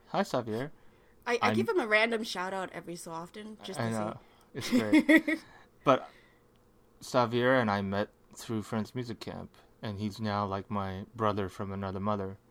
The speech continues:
Speaker 1: <laughs> You know?
Speaker 2: Yeah.
Speaker 1: So I've met tons of great people there, not just staff, but, uh,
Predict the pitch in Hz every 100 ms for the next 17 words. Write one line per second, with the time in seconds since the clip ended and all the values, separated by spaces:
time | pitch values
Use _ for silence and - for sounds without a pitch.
0 | _ _ _ _ _ - - - - 117
1 | 208 240 330 185 165 190 - - - -
2 | 143 127 135 135 120 - _ _ _ _
3 | - - _ _ 127 120 127 143 135 -
4 | - 139 151 147 117 117 107 - 101 104
5 | 95 98 98 101 - 113 - - 101 95
6 | - 101 - - - _ 120